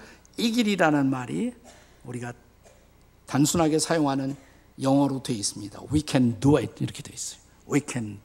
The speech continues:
do it." 우리는 할 수 있다 이 말이에요.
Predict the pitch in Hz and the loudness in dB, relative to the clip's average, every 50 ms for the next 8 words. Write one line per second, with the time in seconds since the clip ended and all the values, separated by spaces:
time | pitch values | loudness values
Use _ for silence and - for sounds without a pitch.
0 | _ _ _ - 127 117 110 101 - - - - - _ _ _ _ _ _ _ | _ _ _ -6 -6 -4 -4 -6 -8 -12 -14 -16 -16 _ _ _ _ _ _ _
1 | _ _ _ _ _ _ _ _ _ _ _ _ - 113 117 113 104 110 120 - | _ _ _ _ _ _ _ _ _ _ _ _ -12 -8 -6 -6 -6 -6 -6 -6
2 | 107 - - - 123 - - 135 101 92 113 113 - - - - | -4 -2 -2 -2 -2 -4 -6 -8 -8 -10 -12 -16 -18 -20 -20 -20